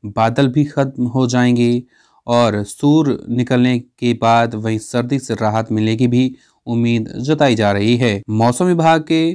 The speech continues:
विभागाध्यक्ष मदन खीचड़ ने बताया है कि राज्य के उत्तरी पश्चिम व तथा दक्षिणी क्षेत्रों में, क्षेत्रों में हवाएं चलने के साथ साथ कहीं-कहीं बूंदाबांदी हल्की बारिश होने की संभावना है। वहीं चौबीस जनवरी को हरियाणा के कुछ एक स्थानों पर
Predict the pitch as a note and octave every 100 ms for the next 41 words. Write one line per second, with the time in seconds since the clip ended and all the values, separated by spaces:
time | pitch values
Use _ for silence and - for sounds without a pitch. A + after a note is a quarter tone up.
0 | F#3 _ - C#3 C#3+ C#3+ C3+ C#3+ C#3 -
1 | A#2 A#2+ C#3 C#3+ C3+ C3+ C3 A#2+ B2+ B2
2 | B2 B2+ A2 A2 A#2 - A#2+ A#2+ A#2 A#2+
3 | A2+ A#2 - A#2+ A#2+ A2+ A2 A#2 _ A2+
4 | A2+ G#2+ G#2 A2 A#2 - B2 B2 A#2 A2+
5 | A2+ A2+ A2+ A2 - C3+ C3 C3 B2 A#2+
6 | A2+ A#2 A2+ A2+ A2+ A2 A2 A2 G#2+ A2+
7 | A2 - G#2 - A2 A2 G#2+ G#2+ A2 G#2+
8 | G#2+ G#2+ G#2+ G#2+ A2+ G#2+ A2 G#2+ A2 A2
9 | A2 G#2+ B2+ F3 - - _ _ _ -
10 | A#2 A#2+ C3 C3 C3 C3 C3 C3 _ _
11 | _ A2 A#2+ B2 B2+ - - B2 A#2+ B2+
12 | C3 C3 - B2 B2 A#2+ B2 A#2 A2+ A2+
13 | A2+ A2+ G#2+ G#2 B2 A2+ A#2 A2 G#2+ -
14 | A2+ A2+ A2 A2+ G2+